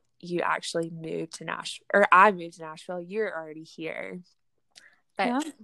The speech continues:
Speaker 2: And then
Speaker 1: Mm-hmm.
Speaker 2: we, I mean, then we just started doing all the things together. It
Speaker 1: I
Speaker 2: was
Speaker 1: know.
Speaker 2: amazing. <laughs>
Speaker 1: I know, we quickly became foodies and tried every, remember that first, literally the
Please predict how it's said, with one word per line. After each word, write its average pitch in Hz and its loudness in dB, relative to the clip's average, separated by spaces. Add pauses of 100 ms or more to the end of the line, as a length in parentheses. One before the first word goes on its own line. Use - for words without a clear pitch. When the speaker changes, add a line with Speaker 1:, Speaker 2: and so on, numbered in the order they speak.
(640)
Speaker 2:
And 247 8
then 294 8
Speaker 1:
Mm-hmm. 370 4
Speaker 2:
we, 415 -6 (500)
I 277 8
mean, 302 6
then 349 2
we 392 2
just 330 -2
started 311 2
doing 285 -4
all 269 -2
the 349 -10
things 214 -8
together. 214 -12 (360)
It - 0
Speaker 1:
I 262 8
Speaker 2:
was 277 4
Speaker 1:
know. 262 4
Speaker 2:
amazing. 285 0 (640)
<laughs> - -20
Speaker 1:
I - -6
know, 294 2
we 302 2
quickly 311 -4
became 294 -6
foodies 208 -6
and 196 -12
tried 202 -6
every, 208 -6 (120)
remember 262 -4
that 359 8 (120)
first, 233 -12 (640)
literally 262 -10
the 240 -8